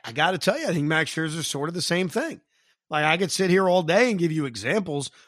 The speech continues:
where he's come up in a big spot, but then there are examples in which he didn't. Obviously, we just experienced it, in which he gave up seven runs in four and two-thirds innings against the San Diego Padres. We also saw Max being unable to pitch in the N L C S in two thousand twenty-one for the Dodgers.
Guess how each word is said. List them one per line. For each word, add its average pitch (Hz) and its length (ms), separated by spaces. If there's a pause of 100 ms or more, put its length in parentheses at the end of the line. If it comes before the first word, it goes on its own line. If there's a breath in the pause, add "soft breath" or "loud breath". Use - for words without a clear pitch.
where 147 160
he's 135 120
come 170 180
up 165 120
in 151 80
a 131 40
big 127 180
spot, 208 500 (440)
but 147 120
then 147 140
there 160 120
are 160 100
examples 151 540
in 165 80
which 170 140
he 175 100
didn't. 202 300
Obviously, 151 460
we 147 160
just 170 200
experienced 170 680
it, 131 220 (300 soft breath)
in 151 140
which 151 100
he 147 80
gave 156 140
up 151 100
seven 185 480
runs 165 500 (220 soft breath)
in 143 160
four 170 260
and 170 80
two-thirds 143 460
innings 175 260
against 147 280
the 151 60
San 156 240
Diego 147 260
Padres. 143 500 (260 soft breath)
We 147 120
also 160 280
saw 151 240
Max 143 380
being 143 320
unable 139 380
to 110 80
pitch - 480 (320)
in 143 140
the 139 120
N 139 100
L 135 120
C 127 240
S 127 180
in 110 60
two 151 160
thousand 123 340
twenty-one 117 400
for 123 120
the 110 60
Dodgers. 95 560